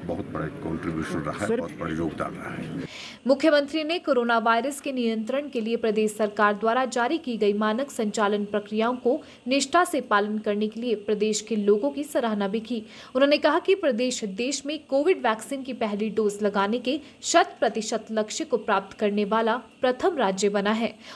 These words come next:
Speaker 3: और प्रदेश इस वर्ष नवंबर माह के अंत तक पात्र आयु वर्ग के शत प्रतिशत टीकाकरण का लक्ष्य प्राप्त करने के मार्ग पर अग्रसर है।
Speaker 1: कोविड के मामले में थोड़ा increase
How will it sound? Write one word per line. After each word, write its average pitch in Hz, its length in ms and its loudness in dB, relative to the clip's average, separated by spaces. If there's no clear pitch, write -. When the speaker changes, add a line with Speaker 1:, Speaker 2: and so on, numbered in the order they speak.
Speaker 3:
और 247 120 8
प्रदेश 277 560 2
इस 233 240 -4
वर्ष 226 320 0
नवंबर 254 520 4
माह 240 240 0
के 240 180 -4
अंत 208 420 -6
तक 269 120 -6
पात्र 269 380 2
आयु 214 240 4
वर्ग 226 420 0
के 254 120 -2
शत 294 360 -2
प्रतिशत 214 480 -2
टीकाकरण 214 520 2
का 226 140 2
लक्ष्य 202 380 2
प्राप्त 196 440 -2
करने 214 280 -2
के 233 220 0
मार्ग 220 300 4
पर 196 100 2
अग्रसर 208 460 -2
है। 214 160 -4
Speaker 1:
कोविड 95 560 -4
के - 120 -4
मामले 95 340 0
में 107 280 0
थोड़ा 104 220 -2
increase 104 560 0